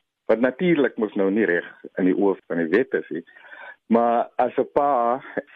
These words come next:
van twee seuns, jy weet, sou ek ook maar dieselfde gedoen het as ek nie toegang tot hulle kon verkry het nie.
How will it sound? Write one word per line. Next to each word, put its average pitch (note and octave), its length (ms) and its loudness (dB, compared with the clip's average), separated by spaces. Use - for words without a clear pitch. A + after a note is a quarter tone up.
van D3+ 260 0
twee C3 220 2
seuns, G2+ 360 0
jy G2 120 0
weet, F#2 280 0
sou A2+ 200 0
ek G2+ 180 -2
ook - 140 -4
maar F2 140 -2
dieselfde D#2+ 540 -4
gedoen C#2+ 240 -8
het - 180 -14
as F2 160 -2
ek E2+ 160 -2
nie F#2 160 2
toegang - 380 -4
tot F2+ 160 -2
hulle D#2 180 0
kon - 240 -6
verkry - 320 -2
het - 240 -8
nie. - 100 -20